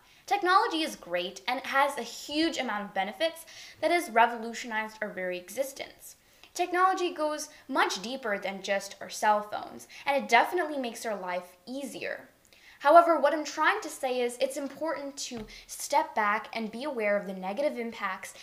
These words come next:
that technology may have on our lives. You may recognize that you may be a bit too reliant on your phone or computer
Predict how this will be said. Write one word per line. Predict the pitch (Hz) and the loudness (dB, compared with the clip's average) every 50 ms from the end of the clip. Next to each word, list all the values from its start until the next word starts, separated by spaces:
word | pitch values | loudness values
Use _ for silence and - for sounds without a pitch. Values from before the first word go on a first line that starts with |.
| - - - | -18 -8 -6
that | 285 277 | -6 -2
technology | 294 311 302 285 277 262 285 311 - 269 285 277 240 214 | -2 -2 -2 2 2 4 4 2 0 -2 -6 -8 -10 -12
may | 208 196 208 220 269 311 | -10 -8 -4 -4 -2 -2
have | 302 247 262 254 247 247 254 | -2 -2 0 0 0 0 0
on | 247 226 214 | 0 0 0
our | 202 190 180 | 0 -2 -2
lives. | 196 214 214 196 - - - - - - - _ _ _ _ _ - - - - - | 2 4 4 4 4 2 -2 -10 -16 -18 -18 _ _ _ _ _ -20 -20 -20 -6 0
You | 320 330 | 4 4
may | 349 370 359 | 6 6 6
recognize | 349 330 370 381 370 359 370 370 370 381 370 370 | 6 6 6 4 2 2 2 2 2 2 0 -2
that | - 330 294 269 - - - - - | -2 -2 -2 -4 -4 -10 -18 -6 0
you | 311 339 | 0 2
may | 370 427 | 2 2
be | 427 494 403 | 2 2 0
a | 359 262 208 | 0 0 0
bit | - 311 320 - | 0 0 0 -2
too | - - 311 277 | -4 -4 -4 -4
reliant | 226 202 190 190 202 240 294 277 247 240 214 | -4 -4 -2 0 2 2 2 2 0 -2 -4
on | 214 | -6
your | 214 208 208 | -6 -6 -8
phone | - - 262 269 285 294 277 | -4 2 4 4 4 4 2
or | 220 214 | -2 -2
computer | 214 - 214 202 - - 269 277 202 - - - | -4 -6 -10 -12 -10 -8 -8 -4 -4 -4 -4 -6